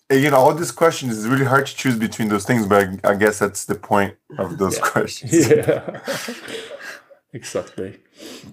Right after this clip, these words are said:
Speaker 2: Okay, m-, many thanks. With the first five questions, we would like to devote ourselves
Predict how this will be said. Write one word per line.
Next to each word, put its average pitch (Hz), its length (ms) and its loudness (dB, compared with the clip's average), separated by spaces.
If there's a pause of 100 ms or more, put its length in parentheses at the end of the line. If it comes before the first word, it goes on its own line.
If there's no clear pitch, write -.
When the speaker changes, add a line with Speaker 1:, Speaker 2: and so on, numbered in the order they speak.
(800)
Speaker 2:
Okay, 208 300 8
m-, 127 360 -4
many 180 200 0
thanks. - 640 -8 (760)
With 196 220 4
the 202 80 -2
first 196 460 2
five 156 340 2
questions, 107 800 -4
we 147 100 2
would 151 160 0
like 135 260 4
to 139 100 -2
devote 120 540 2
ourselves 117 800 0